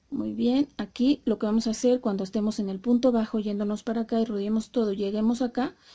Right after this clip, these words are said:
paramos acá. Y podemos irnos continuando con punto bajo, porque lo que vamos a hacer solamente es emparejarlo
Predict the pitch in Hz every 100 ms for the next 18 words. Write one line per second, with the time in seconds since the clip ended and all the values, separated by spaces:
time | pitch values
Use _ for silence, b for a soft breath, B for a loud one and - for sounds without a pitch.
0 | B B B 226 214 214 202 202 190 180
1 | - _ _ _ _ _ _ _ _ _
2 | _ - 254 277 - 220 214 233 240 220
3 | 226 - 220 202 233 233 220 208 190 220
4 | 214 226 226 233 339 - 214 - 202 202
5 | 220 269 269 247 247 240 240 240 226 226
6 | 226 247 196 202 190 240 220 240 349